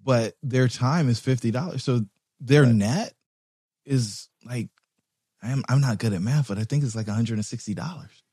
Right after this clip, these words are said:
Speaker 2: Right. So what, what you're, what you're breaking down here for the listener as they're taking notes is find what you can do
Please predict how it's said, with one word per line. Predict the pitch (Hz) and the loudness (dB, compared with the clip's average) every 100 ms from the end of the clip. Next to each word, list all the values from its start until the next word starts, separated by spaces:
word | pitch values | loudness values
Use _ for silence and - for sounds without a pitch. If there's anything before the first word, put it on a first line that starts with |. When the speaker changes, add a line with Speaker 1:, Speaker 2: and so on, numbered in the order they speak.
| _ - | _ 2
Speaker 2:
Right. | 202 - _ _ _ _ _ _ | 2 0 _ _ _ _ _ _
So | - 98 95 - - | 2 4 4 0 -4
what, | 98 - | -4 -2
what | 104 98 - | 0 0 2
you're, | 95 87 | 4 4
what | 85 90 | 2 -2
you're | 82 | 6
breaking | 135 131 120 | 6 8 8
down | 107 95 | 6 6
here | 90 82 | 4 0
for | - | 0
the | 78 | 0
listener | 82 78 73 71 71 | 2 0 0 -2 0
as | 78 78 | 0 0
they're | 78 | 0
taking | 90 98 | 0 0
notes | 78 67 - - | 0 -2 -6 -2
is | 80 76 71 - - _ _ _ _ _ _ - | 0 0 -2 -6 -14 _ _ _ _ _ _ 2
find | 98 101 120 139 143 - | 6 6 4 2 -2 -2
what | 87 98 - | 4 6 6
you | 92 95 | 2 0
can | 101 92 | 0 0
do | 76 87 80 71 69 71 | 0 0 0 0 -2 -6